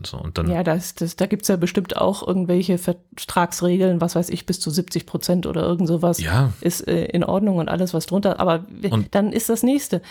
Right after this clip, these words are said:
Speaker 2: Dann ist das Auto sechs Jahre alt, der, die Akkuleistung ist nur noch bei siebzig Prozent. Wer kauft mir dann mein Auto ab und für w-, welchen Preis?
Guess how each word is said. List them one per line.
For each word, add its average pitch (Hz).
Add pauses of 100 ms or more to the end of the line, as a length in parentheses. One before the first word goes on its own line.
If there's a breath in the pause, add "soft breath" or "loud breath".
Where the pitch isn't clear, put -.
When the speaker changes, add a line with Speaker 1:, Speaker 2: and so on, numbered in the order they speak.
(120 loud breath)
Speaker 2:
Dann -
ist -
das 226
Auto 226
sechs 220
Jahre 214
alt, 247
der, 226
die 214
Akkuleistung 233
ist -
nur 226
noch 208
bei 202
siebzig 220
Prozent. 214 (420 loud breath)
Wer 226
kauft 240
mir 262
dann 247
mein 220
Auto 233
ab -
und 247
für 226
w-, 214
welchen 226
Preis? 254